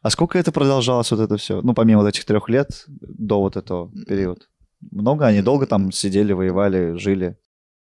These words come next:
Speaker 2: Конкретно вот, э, экспедиция Писара?
Speaker 1: Да, да, да.
Speaker 2: Три года.
Speaker 1: Три года.
Speaker 2: Ну, три с половиной пускай будет.
Speaker 1: Ага.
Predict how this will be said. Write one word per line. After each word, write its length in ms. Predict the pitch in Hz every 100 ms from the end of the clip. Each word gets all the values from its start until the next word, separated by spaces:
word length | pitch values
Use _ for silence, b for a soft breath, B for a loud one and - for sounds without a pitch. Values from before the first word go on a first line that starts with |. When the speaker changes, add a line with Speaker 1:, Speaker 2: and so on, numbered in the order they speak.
| _ _ _ _ - - -
Speaker 2:
Конкретно 480 | 143 170 170 165
вот, 180 | 147 143
э, 300 | 147 139 135
экспедиция 480 | 131 - 165 156 151
Писара? 400 | 160 - 262 175
Speaker 1:
Да, 200 | 117 104
да, 100 | 95
да. 180 | 92 85 _ _
Speaker 2:
Три 160 | - 127
года. 320 | 143 180 180 - -
Speaker 1:
Три 160 | 110
года. 160 | 98 90
Speaker 2:
Ну, 80 | 202
три 160 | 190
с 80 | 180
половиной 400 | - 127 120 135
пускай 240 | - - 123
будет. 200 | 120 107
Speaker 1:
Ага. 340 | 101 98